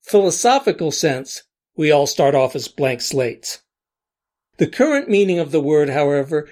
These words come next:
is far more anthropological. That is to say, it supposes that our brains arrive on this planet without any, as it were, pre-programming.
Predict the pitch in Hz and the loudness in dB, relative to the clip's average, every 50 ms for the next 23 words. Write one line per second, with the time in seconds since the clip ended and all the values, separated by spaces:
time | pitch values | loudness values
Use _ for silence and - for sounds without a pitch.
0 | - _ - 160 - - - 202 202 202 202 185 185 170 175 - - - 214 254 | -14 _ -6 -6 -6 -4 0 2 2 2 2 2 0 -2 -2 -4 -4 -2 0 0
1 | 277 262 - 220 151 - - 156 143 131 127 123 127 - 127 - - - - - | 0 0 -2 -4 -4 -4 -2 0 0 0 0 -2 -4 -6 -10 -12 -14 -14 -16 -18
2 | _ _ _ _ _ _ _ _ _ _ _ - 175 202 208 214 202 - - 185 | _ _ _ _ _ _ _ _ _ _ _ -2 0 2 2 0 0 -2 -4 -8
3 | - - - 170 156 151 151 143 - _ _ _ _ _ _ _ _ _ _ - | -8 -4 -2 0 0 0 -2 -4 -8 _ _ _ _ _ _ _ _ _ _ 0
4 | 185 175 - - _ _ - - - - - - 190 233 233 233 226 180 151 190 | 0 0 0 -6 _ _ -14 -14 -14 -14 -8 -2 2 4 4 4 2 0 -2 -4
5 | 170 156 151 - - _ _ _ _ - 196 185 - - 185 180 170 151 123 113 | -4 -4 -6 -10 -16 _ _ _ _ -2 -2 -2 0 0 0 0 0 -2 -4 -6
6 | - 175 185 214 233 220 196 170 156 151 147 - - _ _ _ _ _ _ 160 | -2 2 4 4 4 2 0 -2 -4 -6 -8 -12 -16 _ _ _ _ _ _ -2
7 | 175 156 165 170 180 185 190 180 185 170 160 165 151 151 - - 185 185 160 156 | 0 2 2 4 4 4 4 2 0 -2 -2 -2 -4 -6 -8 -10 -8 -6 -4 -4
8 | 156 151 151 - - - 165 160 - - - 175 196 208 185 165 160 - - - | -4 -4 -6 -6 -4 -4 -4 -4 -4 -4 -2 0 2 2 2 0 0 -4 -10 -20
9 | _ _ _ _ _ - 180 170 165 165 170 170 165 160 165 - - _ _ - | _ _ _ _ _ -6 -4 -2 -2 -2 -2 -2 -4 -4 -6 -8 -14 _ _ -2
10 | 180 160 175 - - 165 165 165 156 151 - - 202 185 175 - - - 170 180 | 0 0 0 -2 0 2 2 2 2 2 -2 -4 -4 -4 -4 -6 -2 0 2 2
11 | 170 139 156 151 131 123 120 120 110 110 - - | 2 2 2 0 0 0 -4 -8 -12 -16 -20 -20